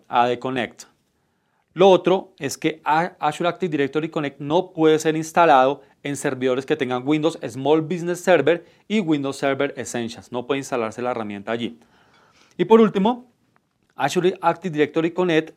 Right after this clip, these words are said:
eh, debe instalarse, pues, en versiones de Windows Server dos mil ocho superior. Ya vimos, eh, pues, con el Service Pack más reciente y demás. Y puede instalarse en un controlador de dominio.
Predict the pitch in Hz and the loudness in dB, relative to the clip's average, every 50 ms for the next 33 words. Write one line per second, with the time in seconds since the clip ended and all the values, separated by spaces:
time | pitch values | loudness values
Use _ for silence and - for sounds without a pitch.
0 | _ _ 156 147 143 143 156 143 123 139 139 151 160 156 - 156 143 131 127 113 | _ _ -4 -2 -2 -2 -2 -2 -2 -2 0 -2 -2 0 2 4 4 4 2 2
1 | - 156 160 - 127 - 135 107 117 117 113 107 - 117 120 131 151 151 123 117 | 0 -4 -6 -6 -8 -10 -10 -8 -8 -8 -8 -8 -8 -8 -6 -4 -2 -2 -2 -4
2 | 117 117 117 131 123 - 139 131 143 143 131 131 110 110 113 117 120 127 127 123 | -6 -6 -6 -6 -6 -6 -6 -4 -6 -6 -6 -8 -8 -8 -8 -6 -6 -4 -6 -6
3 | - 139 131 143 135 135 131 143 139 123 123 117 120 120 120 135 135 - _ _ | -8 -10 -12 -10 -10 -6 -4 -2 -2 -2 -2 -4 -4 -6 -8 -8 -10 -12 _ _
4 | _ _ _ _ _ _ _ - 127 120 117 113 107 98 - - 117 113 - 123 | _ _ _ _ _ _ _ -8 -6 -4 -4 -4 -6 -8 -10 -10 -10 -8 -8 -8
5 | 113 110 107 101 - 104 101 107 - - 104 101 110 117 120 117 139 131 - - | -8 -8 -8 -6 -6 -6 -6 -6 -4 -4 -4 -4 -4 -6 -6 -6 -6 -8 -6 -4
6 | 143 127 113 120 131 131 139 151 156 143 139 147 - - _ _ _ _ _ _ | -4 -4 -2 -4 -2 0 0 2 2 2 0 0 -2 -8 _ _ _ _ _ _
7 | _ - - - - _ - 202 220 233 233 233 - 156 151 156 160 156 - 160 | _ -20 -20 -20 -10 _ 2 2 2 2 2 2 4 4 4 4 2 2 2 2
8 | 139 131 127 127 120 - 160 175 190 196 - _ _ - 139 127 123 120 123 143 | 4 6 4 4 2 -2 -6 -8 -8 -10 -16 _ _ -8 -8 -8 -8 -8 -6 -8
9 | 139 135 143 139 123 113 110 117 135 147 196 208 147 113 104 | -6 -4 -2 -2 -2 -2 -2 -4 -4 -4 -4 -4 -6 -8 -10